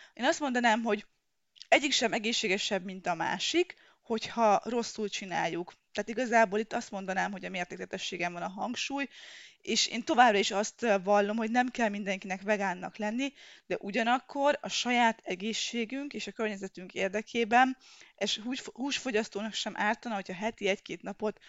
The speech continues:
abszolút kiiktatná ezeket a termékeket. Úgyhogy, ö,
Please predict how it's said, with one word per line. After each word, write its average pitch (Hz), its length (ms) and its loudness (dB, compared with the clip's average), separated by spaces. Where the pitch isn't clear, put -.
abszolút 226 520 2
kiiktatná 185 640 -8
ezeket 180 340 -8
a 180 60 -10
termékeket. 165 800 -6
Úgyhogy, 226 440 -2
ö, 226 140 8